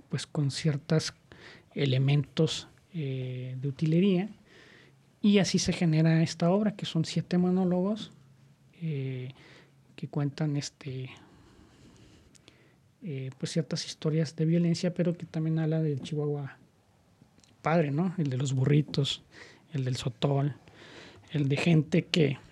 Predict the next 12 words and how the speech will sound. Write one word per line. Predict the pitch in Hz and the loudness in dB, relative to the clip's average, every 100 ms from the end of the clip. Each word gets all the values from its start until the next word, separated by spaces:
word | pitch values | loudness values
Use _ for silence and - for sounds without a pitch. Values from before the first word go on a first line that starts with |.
| - _ _ _ - _ _ - | -20 _ _ _ -20 _ _ -10
como | - 165 135 | -2 -2 0
nosotros, | 135 - 185 196 170 151 | 0 2 2 2 0 2
¿no? | 165 180 170 | 2 2 0
Como, | 160 139 127 131 - - - - | -2 -2 -4 -8 -12 -20 -20 -16
eh, | - - - - - - - _ _ - - - | -12 -10 -8 -10 -14 -20 -20 _ _ -20 -20 -14
no | 139 | -10
sé, | - 160 | -2 0
empresarios, | 170 147 151 143 - 147 156 165 | 0 -4 -6 -6 -6 -4 -4 -4
periodistas, | - 143 135 131 139 139 - 143 135 123 | -6 -4 -2 0 0 -2 -4 -6 -6 -6
gente | 147 135 139 | -6 -4 -2
de | 135 | -2
cultura, | 123 123 - 147 156 143 143 | -2 -4 -2 0 2 0 -6